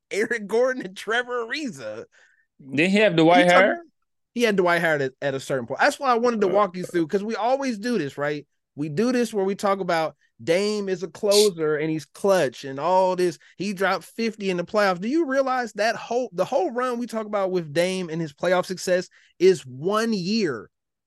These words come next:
Speaker 1: It's
Speaker 2: Right.
Speaker 1: one year.
Speaker 2: Yeah.
Speaker 1: It's twenty twenty-one.
Speaker 2: I know. I ain't talking about, I ain't, it's, it's a couple years ago.
Speaker 1: It's two playoff series.
Speaker 2: When
Speaker 1: And,
Speaker 2: he
Speaker 1: and the
Speaker 2: actually had
Speaker 1: Thunder,
Speaker 2: other, other
Speaker 1: when
Speaker 2: people
Speaker 1: they
Speaker 2: around him.
Speaker 1: played the Thunder,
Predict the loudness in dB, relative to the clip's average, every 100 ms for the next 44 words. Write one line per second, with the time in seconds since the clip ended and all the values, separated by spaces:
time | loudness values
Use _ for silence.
0 | _ _ _ -4 -2 4 6 6 2 0
1 | 0 0 -4 _ _ _ _ _ _ _
2 | _ -4 -2 -2 -4 -4 -2 -2 0 0
3 | 2 0 0 -2 -4 -6 -8 -4 -6 -6
4 | -6 -8 -6 -6 -6 -8 -8 -6 -6 -4
5 | -2 0 -2 -2 -2 -4 -4 _ -8 -6
6 | -6 -10 -4 4 4 2 -6 -4 -2 -4
7 | -6 -10 -10 -10 -12 -20 _ _ _ -6
8 | 0 2 4 4 4 2 4 4 6 6
9 | 4 2 2 0 -6 -8 -6 -4 -2 -2
10 | 2 0 0 -6 -4 0 0 0 -4 -10
11 | -10 -6 -2 -2 0 -2 -4